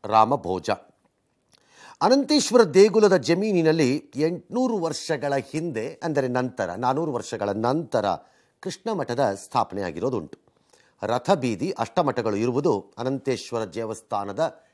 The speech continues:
ಜಮೀನಿನಲ್ಲೇ ಮೂಲತಃ ಇಂದಿಗೂ. ಮುಸಲ್ಮಾನ ಸಂಸ್ಥಾನಗಳಾಗಲಿ ಅಥವಾ ಅದರ ದೊರೆಗಳಾಗಲಿ, ಯಾರೇ ಆಗಲಿ, ರಾಜರಾಗಿದ್ದವರುಗಳು ಈ ಉಡುಪಿಯ ಭಾಗವನ್ನ, ಈ ಭಾಗವನ್ನ ಆಳಿದ ಬಗ್ಗೆ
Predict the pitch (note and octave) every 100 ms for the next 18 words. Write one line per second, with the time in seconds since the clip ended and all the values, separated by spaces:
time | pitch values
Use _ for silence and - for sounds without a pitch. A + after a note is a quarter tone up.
0 | _ - G2+ G2 G#2+ A2 A2 A#2+ F3 -
1 | A2+ A#2+ C#3 B2 G2 F2 C#3+ F3 G#2+ E2+
2 | C#2 - _ _ _ _ _ _ D3+ D3+
3 | E3+ D3 B2+ A#2 B2 A#2+ - C#3 C#3+ B2
4 | A#2 A2 A#2+ B2+ _ _ - - F#3 A#2+
5 | G2+ G2 G2 A2+ F#2+ F2+ D#2 F#2+ G#2+ A2
6 | F2+ D#2+ F#2 G2 F#2+ F#2+ E2+ G#2 G#2 A2
7 | C3 _ _ _ _ _ - D3+ D3 A3
8 | - B3+ F#3 G#2+ C3 C#3+ C3 A#2 G#2 F#3+
9 | B2+ F#2+ F2 G#2 F2 - G#2+ B2+ F3+ E3+
10 | A#2 - F2+ F#2